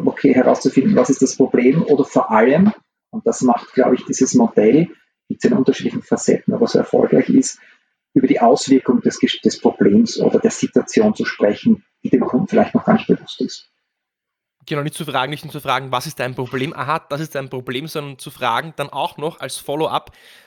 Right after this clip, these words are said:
Speaker 2: „Was ist denn die Konsequenz dieses Problems?“
Speaker 1: Genau,
Speaker 2: Weil
Speaker 1: was macht das Problem mit dir, mit deiner Organisation? Ja? Was hat das für Auswirkungen auf dich persönlich,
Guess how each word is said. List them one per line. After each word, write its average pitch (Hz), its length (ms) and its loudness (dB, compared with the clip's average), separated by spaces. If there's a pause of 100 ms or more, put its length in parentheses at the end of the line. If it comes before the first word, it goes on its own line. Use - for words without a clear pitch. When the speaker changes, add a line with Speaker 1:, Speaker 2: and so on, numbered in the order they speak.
(100)
Speaker 2:
„Was 131 280 -8
ist - 180 -10
denn 151 160 -8
die 143 80 -14
Konsequenz 147 800 -10
dieses 143 260 -12
Problems?“ 107 720 -14 (1000)
Speaker 1:
Genau, 110 240 2
Speaker 2:
Weil - 60 2
Speaker 1:
was - 180 -2
macht 143 260 0
das - 160 -2
Problem 110 380 0
mit 101 180 -4
dir, 101 240 2 (140)
mit 127 180 2
deiner 127 240 2
Organisation? - 880 0
Ja? - 240 0 (280)
Was 135 100 2
hat 151 100 2
das 127 120 -8
für - 120 2
Auswirkungen 139 520 2
auf 131 160 -4
dich - 240 0
persönlich, 151 720 0